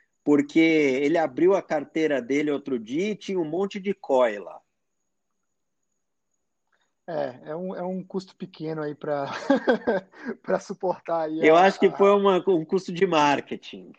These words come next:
Speaker 2: <laughs> Ele botou na conta do marketing.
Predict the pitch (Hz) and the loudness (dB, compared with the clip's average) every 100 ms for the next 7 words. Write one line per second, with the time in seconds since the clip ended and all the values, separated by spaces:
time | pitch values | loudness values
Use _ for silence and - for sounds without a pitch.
0 | _ - - - 226 - 202 - 196 - | _ -18 -14 -6 -4 -2 -6 -4 -8 -6
1 | 190 - 190 - - - - 185 175 175 | -10 -10 -10 -12 -16 -20 -14 -12 -10 -10
2 | 180 180 175 175 175 160 151 - - 151 | -8 -8 -10 -14 -14 -10 -12 -12 -12 -14
3 | - | -16